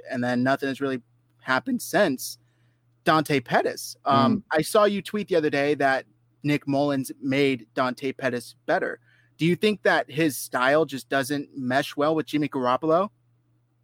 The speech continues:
Speaker 2: Eh, that, it could be. It seems to me that they've never really been on the same page, even when you go back to, like, uh,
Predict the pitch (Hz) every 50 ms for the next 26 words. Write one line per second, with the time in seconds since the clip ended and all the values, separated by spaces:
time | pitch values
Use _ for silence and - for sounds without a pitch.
0 | _ - - 208 - - - - - 147 180 226 - - 262 247 - - 294 277
1 | 175 123 139 131 120 117 - - - 190 196 - - 294 320 339 330 - 226 220
2 | 220 214 143 131 160 165 151 147 147 156 165 165 151 160 156 151 135 151 156 151
3 | 143 139 127 127 - 147 147 147 143 143 147 143 147 139 131 151 170 190 190 170
4 | 165 156 147 147 147 135 147 147 143 - - 151 147 139 135 127 - - _ _
5 | _ _ _ _ _ - 139 139 135 110 - - _ _ _ _ - 123 123 120
6 | 117 113 110 110 107 104